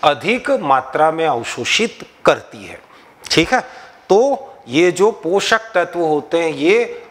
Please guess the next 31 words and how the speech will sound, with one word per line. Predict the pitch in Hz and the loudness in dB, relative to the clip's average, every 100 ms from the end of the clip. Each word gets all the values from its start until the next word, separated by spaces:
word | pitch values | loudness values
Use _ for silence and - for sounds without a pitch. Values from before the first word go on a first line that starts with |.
| - 160 | -4 -2
अपचयित | 170 - - 214 247 - | -2 -4 0 2 0 -2
रूप | 175 165 165 | -2 -2 -2
में | 151 147 | 0 0
ही | 180 202 | 0 -4
पौधे | 143 131 139 | -2 0 0
को | 147 156 | -2 -4
सबसे | - 123 - 143 | -2 -4 -2 0
ज्यादा | 123 117 151 | 2 2 0
उपलब्ध | 107 - 143 226 220 247 - - - | -2 -2 2 2 0 -12 -14 -2 2
होते | 202 - 113 | 2 2 -6
हैं, | 101 113 | -8 -6
ये | 139 185 | -2 0
बिल्कुल | 156 131 175 143 | 0 -2 2 2
आपको | 123 - 143 | 2 -4 -8
ध्यान | 113 139 247 190 156 | 0 0 0 -2 0
रखना | 147 135 120 104 | 0 0 -2 -4
है। | 98 - - - - - - | -6 -18 -18 -18 -18 -4 2
तो | 190 | 2
ये | 180 226 - | 4 0 2
आयरन | 156 151 170 196 190 | 2 2 2 -2 0
जो | 180 | 0
है | 185 | 0
वो | 180 180 | 0 -4
फेरस | - 143 143 180 180 | 0 2 2 0 -4
के | - 175 | -4 -4
फॉर्म | - 131 120 | 0 -2 0
में | 135 143 | -2 0
रहेगा, | 123 104 104 170 | 0 -2 0 0
रिड्यूस्ड | 175 190 185 180 127 127 | 0 -2 2 2 2 -4
जोन | 107 113 104 | -2 -4 -4
में। | 104 101 | -8 -14